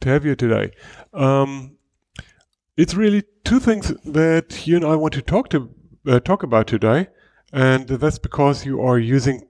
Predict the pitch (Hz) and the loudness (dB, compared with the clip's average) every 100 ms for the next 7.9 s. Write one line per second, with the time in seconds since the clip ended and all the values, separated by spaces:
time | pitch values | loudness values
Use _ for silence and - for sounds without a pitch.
0 | - - 123 127 113 - 143 170 165 165 | -8 0 2 2 -2 2 2 2 0 2
1 | 156 147 123 107 107 139 170 175 170 165 | 0 2 -2 -2 2 2 0 -6 -4 0
2 | 127 107 104 107 - 135 156 143 131 120 | 0 0 -2 -2 0 2 2 0 0 0
3 | 110 - 117 120 139 - 160 156 196 247 | -2 0 2 2 0 -2 -2 -2 0 0
4 | 185 - - - - - - _ - 143 | 0 -8 -20 -18 -18 -20 -20 _ -2 2
5 | 143 147 147 - - 131 110 110 156 165 | 2 0 -4 -14 -6 0 2 2 2 2
6 | 175 - - 147 147 143 147 151 165 175 | 0 -6 -2 0 2 0 0 -2 -10 -14
7 | 123 151 165 120 131 139 143 139 | -4 -2 0 0 0 2 0 -2